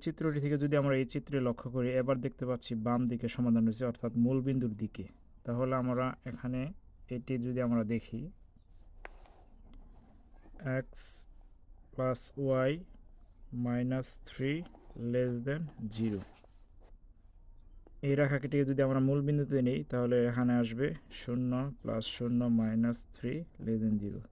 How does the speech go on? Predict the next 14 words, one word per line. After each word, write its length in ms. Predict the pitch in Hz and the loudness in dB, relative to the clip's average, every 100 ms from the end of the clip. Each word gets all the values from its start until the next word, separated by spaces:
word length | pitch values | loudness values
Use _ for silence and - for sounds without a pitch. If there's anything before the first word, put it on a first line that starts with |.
| - | -10
তাহলে 200 | - 113 120 | -4 0 2
minus 220 | 120 123 123 | 4 2 0
three 160 | - 127 | -4 -2
less 140 | 117 117 | 0 0
than 120 | 135 139 113 | 0 -2 -4
zero। 220 | 107 95 - - - - - - - - | -4 -4 -8 -16 -20 -20 -20 -20 -12 -8
এটি 200 | 120 139 156 165 - | -4 -2 -2 -4 -2
সত্য, 240 | 135 - 117 127 | -2 0 -2 0
কারণ 220 | 123 127 - 127 | 0 0 0 0
মাইনাস 260 | 123 131 - | 2 0 -2
থ্রি 100 | 147 143 | -4 -2
তিনের 260 | 147 139 - | -2 -2 0
চেয়ে 160 | 143 151 | -2 -2
সত-, 280 | - 131 - | -6 -8 -12